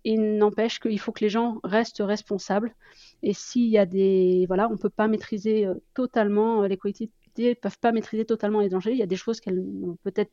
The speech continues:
pas vues. Euh, donc, on a des outils de signalement. Les gens peuvent signaler un problème, hein, pour que ce soit, ce soit, euh, traité. Mais, euh, voilà, on reste aussi responsable sur les sentiers. Ben, il faut savoir faire demi-tour quand le, quand, euh,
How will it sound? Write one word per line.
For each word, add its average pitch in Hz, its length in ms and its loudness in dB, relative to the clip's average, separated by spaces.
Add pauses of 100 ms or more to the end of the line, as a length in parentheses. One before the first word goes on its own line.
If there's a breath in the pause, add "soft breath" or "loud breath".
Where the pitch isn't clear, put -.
pas 202 140 2
vues. 208 260 -2 (580 loud breath)
Euh, 196 380 4
donc, 208 240 2
on 233 120 4
a 254 100 6
des 226 160 0
outils 233 180 -4
de - 40 -20
signalement. 220 340 4
Les 247 80 4
gens 214 140 0
peuvent 190 140 -4
signaler 233 380 2
un 208 100 4
problème, 254 360 0
hein, 277 160 0
pour - 160 -12
que - 40 -16
ce 196 100 -10
soit, 185 500 -2
ce - 180 -12
soit, 180 400 -8
euh, 175 300 -8 (160)
traité. - 400 -4 (500 loud breath)
Mais, 240 280 6
euh, 220 120 8
voilà, 208 220 4
on 214 100 2
reste 214 260 0
aussi 226 240 -2
responsable 208 680 -2
sur - 180 -4
les 196 100 -2
sentiers. 196 380 -2
Ben, 240 80 0
il 196 80 2
faut - 140 -10
savoir 202 240 -2
faire 208 160 -2
demi-tour 196 360 -4
quand 196 160 -6 (140)
le, 175 380 -6
quand, - 320 -16
euh, 180 140 -10